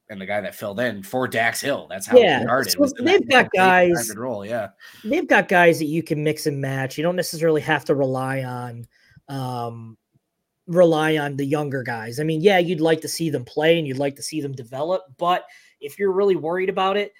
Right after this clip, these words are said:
Speaker 2: Clink is gonna, is gonna slot and, and mix guys around 'cause he's just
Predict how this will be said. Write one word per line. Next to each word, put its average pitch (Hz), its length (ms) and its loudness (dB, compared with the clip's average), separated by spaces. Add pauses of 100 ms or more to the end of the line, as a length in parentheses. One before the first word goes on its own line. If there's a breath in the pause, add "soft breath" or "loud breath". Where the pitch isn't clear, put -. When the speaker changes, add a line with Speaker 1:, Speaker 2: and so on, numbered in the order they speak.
(240 soft breath)
Speaker 2:
Clink 214 400 -8
is 175 120 -8
gonna, 190 360 -6 (260)
is 151 120 -10
gonna 180 280 -8 (460)
slot 180 520 -4
and, 170 320 -8
and 160 440 -6
mix 180 260 -4
guys 175 280 0
around 160 360 0
'cause 151 140 -8
he's 170 200 -8
just - 260 -12